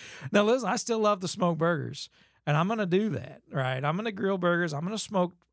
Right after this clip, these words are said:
burgers, do the smokehouse style. But I'm gonna be throwing in those smash burgers occasionally as well. And so you grab your favorite seasoning,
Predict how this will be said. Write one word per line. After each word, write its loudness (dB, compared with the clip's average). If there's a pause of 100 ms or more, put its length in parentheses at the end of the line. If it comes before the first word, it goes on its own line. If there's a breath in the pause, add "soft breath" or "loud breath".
(140)
burgers, 0
do -2
the -4
smokehouse -2
style. -2 (720 soft breath)
But 0 (160)
I'm -2
gonna -8
be -2
throwing 2
in 2
those 0
smash -2
burgers -2
occasionally -4 (180)
as -6 (380)
well. -6 (600 soft breath)
And 2
so 0
you -8
grab -2
your -4
favorite -2
seasoning, -4